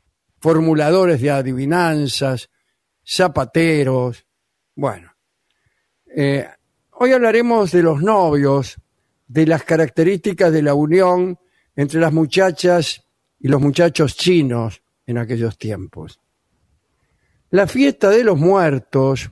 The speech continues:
que se celebraba a comienzos de abril, marcaba el paso de varones y niñas a la edad adulta.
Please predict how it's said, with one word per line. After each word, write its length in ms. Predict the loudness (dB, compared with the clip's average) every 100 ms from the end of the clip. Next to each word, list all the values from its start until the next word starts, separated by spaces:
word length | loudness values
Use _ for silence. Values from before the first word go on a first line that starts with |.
| _
que 120 | -6
se 160 | -4 0
celebraba 600 | 0 2 2 2 2 0
a 60 |
comienzos 460 | -2 0 2 2 2
de 80 | 2
abril, 540 | 2 2 0 0 -2 _ _ _ _ _ _ _
marcaba 600 | 0 0 0 2 2 2
el 140 | 0 -4 _
paso 760 | 0 0 -2 0 0 0 -6 _ _ _ _ _ -6
de 220 | 0 2
varones 720 | 2 2 2 2 0 0 -4
y 140 | -2 0
niñas 840 | 2 2 2 2 2 0 -4 _
a 140 | -4 0
la 200 | 2 2
edad 480 | 2 2 0 -4 -10
adulta. 1000 | -2 -2 0 0 2 0 -2 -6 -6 -10